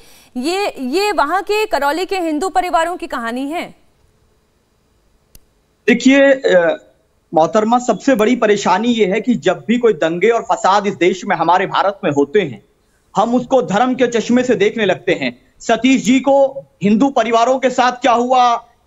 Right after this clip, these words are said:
Speaker 2: क्या नहीं हुआ, इस सब की चिंता है, लेकिन ये और इनके एमपी तेजस्वी सूर्या आज वहां पर दोबारा नफरत भड़काने का प्रयास से यात्रा करने जा रहे थे। ये, अ,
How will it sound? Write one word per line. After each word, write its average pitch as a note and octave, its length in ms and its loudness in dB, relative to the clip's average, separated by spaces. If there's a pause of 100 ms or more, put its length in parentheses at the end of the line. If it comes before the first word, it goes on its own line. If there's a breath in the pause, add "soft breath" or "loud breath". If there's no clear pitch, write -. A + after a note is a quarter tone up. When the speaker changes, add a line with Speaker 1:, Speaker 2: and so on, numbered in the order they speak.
(100)
Speaker 2:
क्या A#3 240 2
नहीं A#3+ 260 0
हुआ, B3+ 460 2 (140)
इस - 180 -2
सब D4+ 160 0
की C#4+ 160 -2
चिंता C4 460 0
है, G3+ 320 -4 (120)
लेकिन B3+ 480 -2 (260)
ये D#4 320 2
और C#4 320 0 (180)
इनके A#3+ 260 0
एमपी B3 440 0
तेजस्वी C4 520 0
सूर्या A#3+ 680 -2 (380)
आज B3+ 300 2
वहां A#3+ 280 -2
पर D4 180 -2
दोबारा B3 400 0
नफरत D#4 340 0
भड़काने D#4 300 -2
का D#4 100 -2
प्रयास D4+ 300 -2
से D4 100 -2
यात्रा C#4+ 240 -2
करने C#4 240 -2
जा C4 100 2
रहे B3 120 -4
थे। A#3 120 0 (300 soft breath)
ये, B3+ 120 2
अ, C#4 120 -2